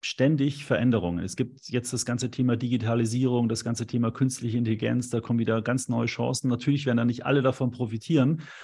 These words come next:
sondern da werden auch viele, äh, Probleme dadurch haben. Aber das ist ja genau der Charme von so einer weltweiten Geldanlage und da schließt sich dann der Kreis wieder.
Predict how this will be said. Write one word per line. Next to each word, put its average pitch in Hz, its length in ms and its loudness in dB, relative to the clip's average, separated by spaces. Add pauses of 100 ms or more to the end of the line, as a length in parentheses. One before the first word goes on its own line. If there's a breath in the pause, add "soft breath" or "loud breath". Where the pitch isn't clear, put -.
sondern 117 260 2
da 117 60 4
werden 123 160 4
auch 117 120 0
viele, 127 600 4
äh, 113 60 0
Probleme 127 440 4
dadurch 90 300 -2
haben. 98 360 0 (420 loud breath)
Aber 110 520 4 (380)
das 117 160 -4
ist 139 100 0
ja 131 80 4
genau 117 240 4
der 113 120 2
Charme 131 440 2
von 107 140 -4
so 98 60 -2
einer 101 180 -2
weltweiten 101 580 2 (140)
Geldanlage 113 640 2
und 107 60 -2
da 104 60 -4
schließt 120 280 -6
sich 110 100 -8
dann 95 140 -6
der 90 100 -6
Kreis 139 380 -4
wieder. 98 260 -4